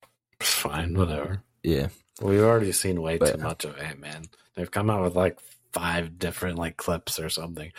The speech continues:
Speaker 1: I haven't watched them 'cause I'm pretty much not watching any more stuff on
Speaker 2: Yeah.
Speaker 1: it
Speaker 2: Yeah,
Speaker 1: before it
Speaker 2: yeah.
Speaker 1: comes out, but
Speaker 2: Exactly. Well, it comes out, like, next week or two weeks or something, so,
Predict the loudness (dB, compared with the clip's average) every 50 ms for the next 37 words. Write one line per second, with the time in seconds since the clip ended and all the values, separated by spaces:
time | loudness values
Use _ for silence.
0 | -14 -4 0 4 4 4 4 4 0 0 2 4 4 4 4 2 0 0 -2 -2
1 | -2 -4 -6 -4 -4 -4 -4 -4 -10 -10 -12 -12 -12 -12 -14 -14 -8 -6 -6 -4
2 | 0 0 2 2 4 2 2 0 -2 -4 -6 _ _ _ _ _ -6 -2 0 2
3 | 2 0 0 2 2 2 2 2 -2 -6 -4 -4 -2 -2 -2 -2 -2 -2 -2 -2
4 | -2 -4 -4 -2 0 0 0 0 -2 -4 -14 -20 _ -16 -12 -8 0 4 4 6
5 | 6 4 2 0 -4 -8 _ _ _ _ _ _ _ -2 2 4 4 4 2 2
6 | 2 2 2 2 0 -2 -2 0 2 4 4 4 2 0 -4 _ _ -4 -2 0
7 | 0 2 0 0 0 -2 -4 -4 -4 -4 -4 -6 _ _ _ _ _ -20 -20 -20
8 | _ 2 4 4 4 4 4 0 2 4 4 4 4 2 2 0 -2 -2 -4 -8
9 | -14 -18 -20 _ _ -20 _ _ _ _ _ _ -20 _ _ _ -20 -16 -12 -6
10 | -4 -4 -4 -4 -6 -14 -10 -6 -4 -2 -2 -2 -4 -4 -4 -4 -4 -2 -6 -2
11 | 0 2 2 4 2 2 0 -2 -2 -2 0 -2 -2 -4 -2 -4 -4 -4 -4 -4
12 | 0 0 2 2 2 -2 -4